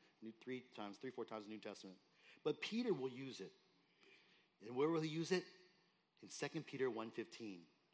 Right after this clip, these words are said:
And he'll use it, and he'll talk about his own departure, referring to his own impending death. And he re-, uses this term right before, right before he talks about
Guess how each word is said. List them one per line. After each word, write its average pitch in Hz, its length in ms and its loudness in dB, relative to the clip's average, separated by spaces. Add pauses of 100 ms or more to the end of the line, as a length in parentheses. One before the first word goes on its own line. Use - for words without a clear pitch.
(680)
And 120 100 -8
he'll 127 140 -6
use 190 260 2
it, 151 80 4
and 123 120 -6
he'll 139 220 0 (160)
talk 170 160 4
about 147 220 4
his 175 280 6
own 147 220 2
departure, 98 540 -6 (400)
referring 143 320 2
to 131 60 0
his 165 260 4
own 117 260 0 (280)
impending 113 560 -4
death. 135 280 2 (760)
And 147 100 0
he 165 100 4
re-, 143 60 0 (120)
uses 233 440 2
this 165 180 0 (140)
term 160 300 2 (520)
right 208 280 0 (480)
before, 123 680 0 (760)
right 220 240 0
before 160 400 2
he 139 100 0
talks 123 360 0
about 95 360 -2